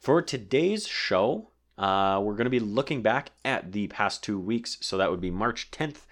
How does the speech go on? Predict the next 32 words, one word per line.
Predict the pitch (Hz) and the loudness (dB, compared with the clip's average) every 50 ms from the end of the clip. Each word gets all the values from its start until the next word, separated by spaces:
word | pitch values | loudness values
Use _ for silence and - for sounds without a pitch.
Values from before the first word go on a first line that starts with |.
| - - - - _ - | -20 -20 -20 -20 _ 0
through | - 160 156 143 131 | 4 4 6 6 6
roughly | 120 120 113 - - - 113 104 | 6 6 6 4 4 0 -2 0
March | 104 104 101 - - - | 2 0 0 -2 -6 -6
twenty-third, | - 104 98 92 - 95 92 90 | -6 -4 -4 -2 -2 -2 -4 -2
twenty-fourth. | - - 90 87 - 101 101 95 - | -4 -6 -6 -2 0 -2 -2 -2 -4
I | - 90 | -6 -6
am | 90 92 95 95 | -4 -4 -4 -4
actually | 95 92 87 - - 95 87 | -4 -4 -6 -6 -8 -8 -8
recording | 85 - - 90 87 80 80 | -8 -6 -6 -4 -4 -4 -4
this | 80 101 101 - | -4 -4 -2 -2
episode | 98 - - - - 90 87 87 - - - - - - - - | -4 -4 -6 -6 -6 -4 -6 -6 -8 -18 -20 -20 -20 -18 -8 -4
a | 113 123 | -4 -4
day | 120 107 117 123 143 147 139 | 0 4 4 6 6 4 4
late, | 120 113 113 113 113 - - _ | 2 2 0 0 -2 -6 -10 _
uh, | - 85 85 82 82 | -8 -6 -4 -4 -4
just | 80 82 90 - - - | -4 -6 -6 -8 -8 -10
because | 90 - - 90 82 78 - | -10 -8 -6 -6 -4 -4 -4
I | - 82 78 | -6 -6 -6
had | 78 80 78 76 | -8 -10 -10 -10
some | - - 73 | -10 -8 -6
life | 73 78 98 104 101 - | -2 0 2 2 2 0
stuff | - - - 95 92 - - - | -2 -2 0 0 -2 -2 -4 -4
going | - 87 87 85 82 | -2 -2 -2 -2 -2
on. | 85 85 85 85 82 - - - - - - | 0 -2 -2 -2 -4 -10 -8 -4 -4 -2 0
However, | - 90 87 85 87 85 69 - | 2 2 2 2 0 -2 -2 -2
I | 80 80 | -4 -4
intend | 80 76 78 80 87 - - 80 78 78 73 - - - | -4 -4 -6 -6 -6 -6 -6 -6 -6 -8 -8 -10 -12 -12
to | - - 76 | -12 -10 -8
get | - 87 87 - | -6 -6 -4 0
this | - - - | 0 0 0
episode | 80 - - - - - 73 73 - - | -2 -4 -6 -6 -6 -6 -6 -6 -6 -6
up, | 80 76 - | -6 -6 -8